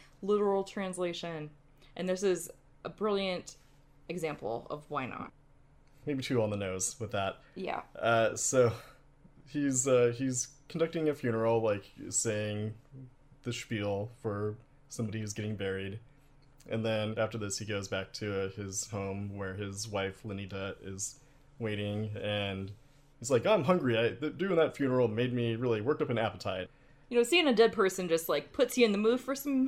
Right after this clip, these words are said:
Speaker 1: hunger.
Speaker 2: Yeah, um, just that
Speaker 1: Satiation.
Speaker 2: that, that dead husk of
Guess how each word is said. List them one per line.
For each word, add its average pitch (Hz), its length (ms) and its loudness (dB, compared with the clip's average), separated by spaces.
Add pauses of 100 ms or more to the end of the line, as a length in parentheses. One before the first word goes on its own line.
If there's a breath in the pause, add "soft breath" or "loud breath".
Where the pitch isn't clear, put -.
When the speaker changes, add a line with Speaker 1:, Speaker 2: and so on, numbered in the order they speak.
Speaker 1:
hunger. 185 400 0
Speaker 2:
Yeah, 139 400 10
um, 120 280 4 (100)
just - 180 -2
that 208 220 6
Speaker 1:
Satiation. 170 640 0
Speaker 2:
that, 135 280 4 (240)
that 117 280 2
dead 120 440 4 (180)
husk 117 400 2
of 110 180 -2